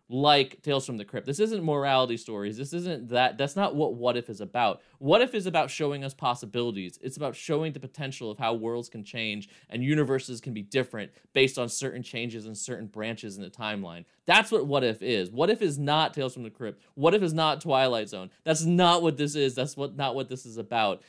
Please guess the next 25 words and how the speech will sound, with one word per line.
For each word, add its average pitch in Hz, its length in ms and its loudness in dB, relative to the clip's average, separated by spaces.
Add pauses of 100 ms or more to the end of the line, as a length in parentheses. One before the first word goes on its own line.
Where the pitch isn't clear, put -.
(100)
It's 147 200 -2
a 151 40 2
glimpse 147 360 -2
to 160 120 -4
show 147 340 0
how 123 360 2 (220)
our 151 260 8
world 139 240 2
and 131 80 -4
these 127 160 -6
other 127 220 0
worlds 120 240 -4
can 117 160 -12
differ 120 360 -6
and 110 120 -8
what, 117 160 -8 (120)
how 120 140 -2
the 117 80 -4
stories 123 440 -6
can 120 140 -10
diverge 107 520 -4
from 104 200 -10
one 110 220 -6
simple 104 420 -10
act. - 380 -8